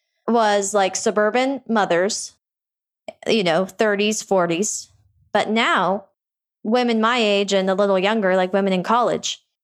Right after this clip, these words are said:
are watching The Bachelor. And we're not afraid to call it out on its B S. And it's,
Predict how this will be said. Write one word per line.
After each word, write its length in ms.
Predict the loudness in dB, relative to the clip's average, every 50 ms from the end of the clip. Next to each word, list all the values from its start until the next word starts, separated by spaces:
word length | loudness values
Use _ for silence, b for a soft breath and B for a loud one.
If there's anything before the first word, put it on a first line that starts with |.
| _ _ -2
are 100 | 0 0
watching 340 | 2 0 0 -2 -4 -6 -4
The 80 | -4
Bachelor. 480 | -2 -2 -4 -4 -6 -6 -6 -8 -8 -10 _ _ _ _ _ _ _ _ _ _ _ _ -4
And 140 | -2 -2 0
we're 100 | 0 0
not 200 | 0 0 -2 -2
afraid 320 | -2 0 0 0 0 0
to 60 | -2 -2
call 280 | 0 0 2 2 2
it 80 | 0 0
out 300 | 0 0 0 -2 -2 -2 -2
on 200 | 0 0 0 -2
its 180 | -2 -4 -4
B 220 | -4 -2 0 0 0
S. 480 | 0 0 -2 -6 -8 -10 -10 -12 -14 _ _ _ _ _ _ _ _ _ _ _ _
And 520 | -2 0 0 2 0 0 0 -2 -6 -8 -8 _ -2
it's, 400 | -2 -2 0 -2 -6 -8 -10